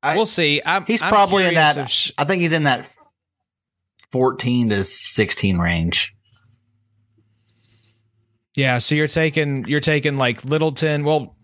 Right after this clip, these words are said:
Speaker 2: what about L V E? Are you taking L V E
Speaker 1: No,
Speaker 2: over
Speaker 1: no,
Speaker 2: Patrick
Speaker 1: no.
Speaker 2: Queen?
Speaker 1: He's out of it. He's, he wouldn't be in my top, uh, fourteen, fifteen, sixteen.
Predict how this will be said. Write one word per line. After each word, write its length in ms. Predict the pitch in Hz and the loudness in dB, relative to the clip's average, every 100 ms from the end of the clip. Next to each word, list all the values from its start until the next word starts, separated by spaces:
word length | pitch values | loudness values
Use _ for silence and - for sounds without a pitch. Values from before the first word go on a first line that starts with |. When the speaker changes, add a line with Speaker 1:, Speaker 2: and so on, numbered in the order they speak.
| - | -18
Speaker 2:
what 120 | - 185 | -4 0
about 240 | 190 160 | 0 0
L 160 | 170 180 | 0 0
V 340 | 165 175 185 | 0 0 0
E? 40 | 107 | 0
Are 60 | |
you 100 | 123 | 0
taking 280 | 131 143 139 | 0 0 0
L 200 | 117 143 | 0 0
V 400 | 139 135 127 151 | 0 0 0 0
E 40 | |
Speaker 1:
No, 120 | 147 147 | 0 0
Speaker 2:
over 40 | |
Speaker 1:
no, 80 | 143 | 2
Speaker 2:
Patrick 300 | 139 120 113 | 2 2 0
Speaker 1:
no. 20 | |
Speaker 2:
Queen? 180 | 139 135 | -4 0
Speaker 1:
He's 180 | 147 135 | 2 2
out 220 | 131 120 | 2 2
of 120 | 101 | 0
it. 120 | 92 | -4
He's, 420 | 98 117 131 127 117 | 0 0 2 0 0
he 180 | 131 | 0
wouldn't 260 | 131 127 113 | 2 2 2
be 100 | 110 | 2
in 80 | 107 | 2
my 140 | 95 | 0
top, 440 | 92 98 95 - 101 | 0 0 0 -4 -2
uh, 280 | 95 92 | 0 0
fourteen, 640 | 92 - 95 - 95 92 - _ _ _ - | -4 -2 -2 0 0 -2 -6 _ _ _ -2
fifteen, 380 | - - 107 101 | -2 0 -2 0
sixteen. 420 | - - - | -2 -2 -2